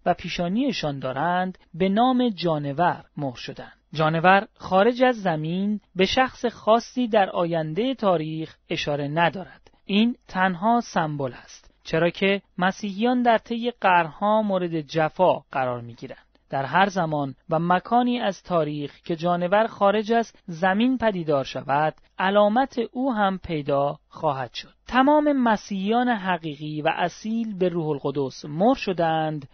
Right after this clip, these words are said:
به روح راستی، اما غیر مسیحیان به روح ضد مسیح مهر شدند، به روح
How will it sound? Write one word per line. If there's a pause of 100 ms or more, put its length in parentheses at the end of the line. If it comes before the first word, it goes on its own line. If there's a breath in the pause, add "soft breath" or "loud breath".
(120)
به
روح
راستی، (200)
اما (160)
غیر
مسیحیان
به
روح (140)
ضد
مسیح (160)
مهر
شدند، (140)
به
روح